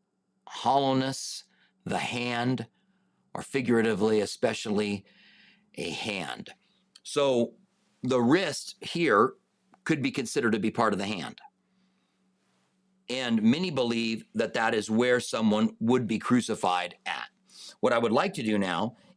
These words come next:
is to go, uh, to my typical Bible, um, commentary here to pull up John. Sorry to do this while you guys are, I don't wanna make you dizzy.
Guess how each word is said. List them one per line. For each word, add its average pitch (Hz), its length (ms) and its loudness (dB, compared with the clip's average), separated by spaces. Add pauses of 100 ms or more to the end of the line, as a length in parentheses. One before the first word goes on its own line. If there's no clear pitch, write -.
is 131 400 -4 (120)
to 139 120 -2
go, 120 560 2 (640)
uh, 101 280 0
to 170 200 -2
my 117 320 0 (200)
typical - 360 -2
Bible, 113 520 0 (160)
um, 98 240 0
commentary 131 580 0
here 90 320 2 (460)
to 110 100 -6
pull - 480 -2
up 120 320 -4 (160)
John. 98 380 0
Sorry 113 260 2
to 92 80 -4
do 101 80 2
this 92 160 -4
while 95 120 0
you 92 100 0
guys 82 240 -4
are, 82 80 -8
I - 20 -8
don't 95 140 2
wanna 95 100 2
make 87 180 -2
you 101 60 -8
dizzy. 87 400 -6